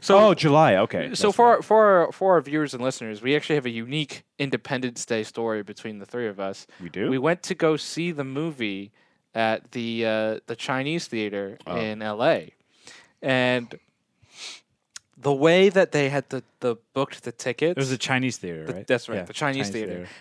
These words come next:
Speaker 1: And they triple booked <laughs> some seats.
Speaker 3: Well, it was
Speaker 1: uh,
Speaker 3: the
Speaker 1: for
Speaker 3: first.
Speaker 1: the
Speaker 3: To be fair, it
Speaker 1: movie.
Speaker 3: was the first time they were using the new, like, the Fandango
Speaker 1: Yeah.
Speaker 3: system. So the Chinese theater was, is been slow to update things, and that was, like, the first weekend or second weekend that they were using <laughs> online ticketing.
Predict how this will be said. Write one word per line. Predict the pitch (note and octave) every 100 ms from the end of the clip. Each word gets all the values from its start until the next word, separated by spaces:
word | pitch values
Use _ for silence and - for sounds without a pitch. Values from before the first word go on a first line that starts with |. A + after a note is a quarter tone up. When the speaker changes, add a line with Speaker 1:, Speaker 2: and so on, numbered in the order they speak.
| _
Speaker 1:
And | C#3 C#3
they | D3
triple | - - G3 F#3+ F3+
booked | C3 D#3+ D#3 - -
<laughs> |
some | - - C#3+ -
seats. | - - D#3 D3 - - - - _ - _ - - - -
Speaker 3:
Well, | C3+ D3+
it | G#3+
was | G#3
Speaker 1:
uh, |
Speaker 3:
the | G3+
Speaker 1:
for | A#3 C#4+
Speaker 3:
first. | B3+
Speaker 1:
the |
Speaker 3:
To |
be | B3+
fair, | - A3+
it |
Speaker 1:
movie. |
Speaker 3:
was | F3+
the | D3+
first | - G#3 -
time | F#3+
they | F3
were | C#3
using | C#3 D3
the | C3
new, | B2+ B2+ -
like, | B2 G#2+
the | -
Fandango | - B2 A2+ A2 A#2 A#2 A#2+ A2+ G#2+ -
Speaker 1:
Yeah. | _ _ _
Speaker 3:
system. | - C3 - D#3+ D#3
So | C#3+
the | C3
Chinese | - C3+ E3+ -
theater | C#3 A#2+
was, | G#2+ F#2+
is | C3+ G#2 G2+ _ _ _
been | A#2+ B2
slow | - B2 A#2+
to | -
update | G#2+ G#2+ - B2 C#3+
things, | E3+ F3+ F#3+ - - _ -
and | C3+
that |
was, | C#3+ C#3+
like, | C3+
the | B2
first | - C#3+ C3+ -
weekend | C3 B2+ C3+
or | A2+
second | C3 A#2+ B2
weekend | B2 B2+ A#2 A2
that | G#2
they | G#2+ G#2 G2 _ _ -
were | B2+
using | A#2+ B2+ A#2+
<laughs> | A#2
online | A2+ B2 A2
ticketing. | G2+ - - C3+ F3 G3+